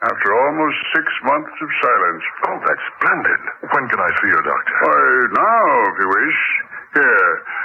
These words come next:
Speaker 1: uh, this way. Just,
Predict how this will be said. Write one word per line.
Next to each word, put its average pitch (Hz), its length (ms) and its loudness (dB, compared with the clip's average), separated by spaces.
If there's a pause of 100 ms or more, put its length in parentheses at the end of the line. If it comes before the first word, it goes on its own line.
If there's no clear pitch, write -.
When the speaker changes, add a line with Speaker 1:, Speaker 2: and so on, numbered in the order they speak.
(100)
Speaker 1:
uh, 117 140 -2 (120)
this 151 120 -2 (100)
way. 104 180 4 (3500)
Just, - 220 0